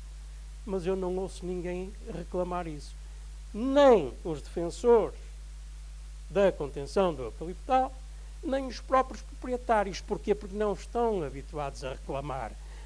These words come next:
não estão habituados a exigir. E os partidos políticos, neste campo, parece que não existem. Façam um favor, parece que não existem.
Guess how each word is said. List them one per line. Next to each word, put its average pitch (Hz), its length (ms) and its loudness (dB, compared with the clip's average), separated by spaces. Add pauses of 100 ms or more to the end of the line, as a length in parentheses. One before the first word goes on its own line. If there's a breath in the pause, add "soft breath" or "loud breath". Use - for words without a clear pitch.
não 202 180 8
estão 254 320 6
habituados 196 500 4
a 180 60 0
exigir. 139 340 -4 (300 loud breath)
E 220 100 -4
os 202 120 -4
partidos 202 440 -6
políticos, - 680 -8
neste 165 360 -2 (120)
campo, 208 240 0 (120)
parece 190 280 -4
que - 80 -12
não 202 100 -6
existem. 151 420 -10 (2500)
Façam 139 340 -2
um 127 60 -4
favor, 147 440 -6 (800 loud breath)
parece 165 440 -4
que - 100 -10
não 160 160 -4
existem. 127 500 -8